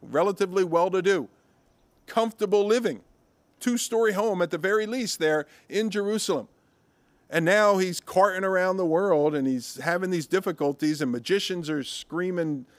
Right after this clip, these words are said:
devil talk at him. And then he gets to Pamphylia and people are getting sick and dying around him.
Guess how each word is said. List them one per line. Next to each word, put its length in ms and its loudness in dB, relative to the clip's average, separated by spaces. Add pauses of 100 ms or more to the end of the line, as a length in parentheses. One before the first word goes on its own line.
(240)
devil 320 0
talk 380 0
at 240 2
him. 160 0
And 100 -2
then 120 -2
he 60 -4
gets 280 -4
to 160 -4
Pamphylia 800 0 (680)
and 160 -4
people 260 2
are 60 4
getting 200 2
sick 320 0
and 160 0
dying 460 2
around 560 2
him. 400 -4